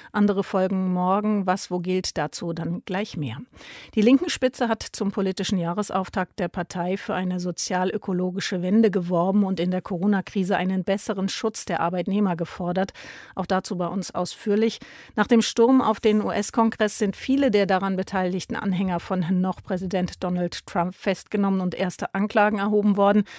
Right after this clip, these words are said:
Trump selbst droht weiter die Amtsenthebung. Die U-S-Demokraten machen Druck. Das wird Thema sein. Und zum Abschluss dieser Sendung folgen dann die aktuellen Berichte vom Sport. Und im Anschluss hören Sie, wie schwer es für Obdachlose in Berlin ist in diesem Winter, auch aufgrund der Corona-Pandemie.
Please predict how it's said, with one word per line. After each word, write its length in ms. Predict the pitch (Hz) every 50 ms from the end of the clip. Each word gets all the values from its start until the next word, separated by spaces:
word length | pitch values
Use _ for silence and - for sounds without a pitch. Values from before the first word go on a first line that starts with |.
| - - - -
Trump 300 | - 214 196 190 185 -
selbst 560 | - 214 185 190 226 - - - - - -
droht 300 | - - - 190 180 -
weiter 260 | 190 180 190 202 220
die 160 | 202 202 185 -
Amtsenthebung. 840 | 175 185 196 - - 202 208 - - 220 208 202 196 214 208 208
Die 100 | 190 196
U-S-Demokraten 880 | 170 - - 196 202 - - - 190 190 185 - - 196 180 180 - 185
machen 320 | 185 185 208 - 285 247
Druck. 260 | 220 - 208 233 - - - - - - - -
Das 160 | 208 - -
wird 240 | 202 196 - - -
Thema 280 | - 208 190 185 180
sein. 360 | 175 180 175 180 196 214 233
Und 200 | 240 - 208 190
zum 160 | - - 196 -
Abschluss 380 | 170 220 - - 240 233 -
dieser 240 | - 226 196 196 185
Sendung 380 | 180 180 180 202 226 233 226 220
folgen 280 | - 208 202 202 208
dann 140 | 196 190 196
die 80 | 190 -
aktuellen 460 | 202 202 - - 226 - 185 190 185
Berichte 320 | 185 180 208 214 - -
vom 180 | - - 185 180
Sport. 480 | - - - - 190 202 240 294 -
Und 140 | - - 185
im 120 | 196 - -
Anschluss 500 | - 185 233 269 - - 220 220 233 -
hören 240 | - 208 196 208 208
Sie, 200 | 196 220 240 247 - - - - - _ -
wie 80 | 220 -
schwer 340 | - - 202 190 214 240
es 140 | - 208 -
für 160 | - - -
Obdachlose 640 | - - - - - 208 - - 202 180 185 180 190 175
in 260 | - 185 185 185 180
Berlin 380 | 175 175 170 175 180 196 208
ist 400 | - 190 196 - - - - - -
in 160 | - 214 185
diesem 280 | 175 180 175 185 180 170
Winter, 320 | 185 202 202 226 202 175
auch 160 | 185 208 -
aufgrund 500 | 196 190 - - - 208 202 - - -
der 160 | - 185 175
Corona-Pandemie. 1040 | 175 - - 220 202 196 180 170 165 156 147 - 156 156 156 156 147 156 160 156 156